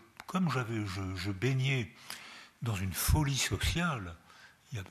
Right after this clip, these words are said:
il y a pas d'autre mot, euh, je pensais que donc,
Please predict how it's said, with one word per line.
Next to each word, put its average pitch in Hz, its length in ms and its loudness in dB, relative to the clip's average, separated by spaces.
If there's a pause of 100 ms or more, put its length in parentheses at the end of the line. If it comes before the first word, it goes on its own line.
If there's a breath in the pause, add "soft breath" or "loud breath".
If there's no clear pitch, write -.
il - 60 -8
y 107 40 -6
a - 20 -4
pas 151 220 -2
d'autre 110 360 -2
mot, 143 280 0 (840 loud breath)
euh, 135 180 6
je 117 160 2
pensais 143 520 6
que 98 80 -4
donc, 160 420 2